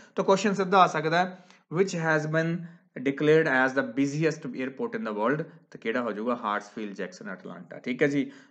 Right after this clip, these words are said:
ਲਾਸਟ, ਪ੍ਰੈਜ਼ੀਡੈਂਟਸ, ਅਹ, ਦ੍ਰੋਪਦੀ ਮੁਰਮੂ ਇਨੌਗੂਰੇਟਸ ਵਿਵਿਧਤਾ ਕਾ ਅੰਮ੍ਰਿਤ ਮਹੋਤਸਵ। ਇੱਕ ਮਹੋਤਸਵ ਜਿਹੜਾ ਇਨੌਗੂਰੇਟ ਕੀਤਾ, ਕਿਹਨੇ ਕੀਤਾ? ਅਹ, ਸ਼੍ਰੀਮਤੀ ਦ੍ਰੋਪਦੀ ਮੁਰਮੂ ਨੇ। ਠੀਕ ਹੈ ਜੀ, ਇਹ actually ਨਾਰਥ ਈਸਟ ਇੰਡੀਆ ਦਾ ਜਿਹੜਾ,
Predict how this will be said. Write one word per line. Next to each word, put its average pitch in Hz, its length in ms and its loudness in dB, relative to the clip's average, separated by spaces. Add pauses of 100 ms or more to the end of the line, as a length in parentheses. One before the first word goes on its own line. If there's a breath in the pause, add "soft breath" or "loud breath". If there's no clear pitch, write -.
ਲਾਸਟ, 143 460 6 (340 soft breath)
ਪ੍ਰੈਜ਼ੀਡੈਂਟਸ, 190 720 2
ਅਹ, 147 640 2
ਦ੍ਰੋਪਦੀ 160 440 6
ਮੁਰਮੂ 170 500 0
ਇਨੌਗੂਰੇਟਸ 143 800 0 (320 soft breath)
ਵਿਵਿਧਤਾ 160 640 2
ਕਾ 151 500 4
ਅੰਮ੍ਰਿਤ 135 380 -2
ਮਹੋਤਸਵ। 113 800 -4
ਇੱਕ 135 160 -8
ਮਹੋਤਸਵ 156 840 -4 (180)
ਜਿਹੜਾ 123 480 -2 (240 loud breath)
ਇਨੌਗੂਰੇਟ 123 540 -4
ਕੀਤਾ, 117 340 -4
ਕਿਹਨੇ 127 260 -4
ਕੀਤਾ? 123 340 -4
ਅਹ, - 580 -4
ਸ਼੍ਰੀਮਤੀ 127 480 -4
ਦ੍ਰੋਪਦੀ 123 520 2
ਮੁਰਮੂ 120 380 -2
ਨੇ। 123 280 -4 (180)
ਠੀਕ - 220 -8
ਹੈ 139 60 2
ਜੀ, 156 220 -4
ਇਹ 185 300 0
actually 165 440 -4
ਨਾਰਥ 139 340 0
ਈਸਟ 147 240 -8
ਇੰਡੀਆ 131 360 0
ਦਾ 131 120 0
ਜਿਹੜਾ, 139 420 -2